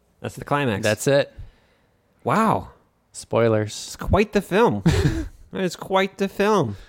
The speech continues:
Speaker 1: It's got many layers. You understand? It, it definitely takes you to a place that's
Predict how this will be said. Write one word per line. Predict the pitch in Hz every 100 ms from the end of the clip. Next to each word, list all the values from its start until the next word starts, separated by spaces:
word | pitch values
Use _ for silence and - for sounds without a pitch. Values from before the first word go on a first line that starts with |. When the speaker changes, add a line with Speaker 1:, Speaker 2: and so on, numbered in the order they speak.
| -
Speaker 1:
It's | -
got | 151 131
many | 139 170 156
layers. | 123 104 101 127 - - _ _ _ _ -
You | 110
understand? | 107 98 104 98 101 117 131 _ - - -
It, | 117 120 117 - - _ _ _ _
it | 139 120
definitely | 131 202 226 208 175
takes | - 175 170 170
you | 160
to | 160 151
a | 143
place | - 156 151 147 -
that's | 127 113 - -